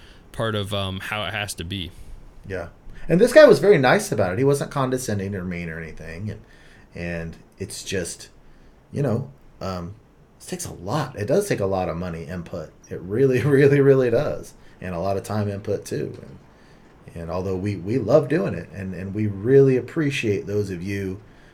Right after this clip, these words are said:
Speaker 2: that listen to the podcast and, and watch the YouTube channels and leave positive comments. It, it means a great, great deal, um, when someone contacts me and just says, you know, "Thank you for making these videos. I really keep 'em going," you know.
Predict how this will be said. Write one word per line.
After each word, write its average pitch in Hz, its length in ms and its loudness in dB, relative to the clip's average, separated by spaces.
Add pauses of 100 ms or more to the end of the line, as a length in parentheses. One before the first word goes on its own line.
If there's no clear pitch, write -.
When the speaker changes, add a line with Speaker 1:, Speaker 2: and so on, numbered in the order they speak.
(120)
Speaker 2:
that 90 360 -6
listen 104 360 -4
to 104 160 -6
the 101 80 -6
podcast 101 840 -4
and, 82 260 -10
and 92 200 -14
watch 101 280 -6
the 92 60 -8
YouTube 107 480 -4
channels 107 540 -6
and 82 140 -8
leave 104 240 -6
positive 104 500 -4
comments. 110 640 -2
It, 95 160 -6 (320)
it 180 200 2
means 147 360 2
a 123 100 2
great, 117 640 0 (240)
great 117 380 -4
deal, 101 460 -2 (680)
um, 98 320 -4
when 104 140 -6
someone 110 360 -2
contacts 113 680 -4
me 110 260 0
and 95 140 -6
just 92 180 -8
says, 95 420 -8
you 104 120 -6
know, 92 200 -8 (220)
"Thank 107 240 -4
you 92 60 -14
for 95 80 -10
making 101 260 -6
these 98 220 -10
videos. 92 760 -6
I 76 60 -10
really 98 300 -6
keep 110 260 -8
'em 98 140 -8
going," 95 580 -6
you 95 80 -6
know. 87 220 -8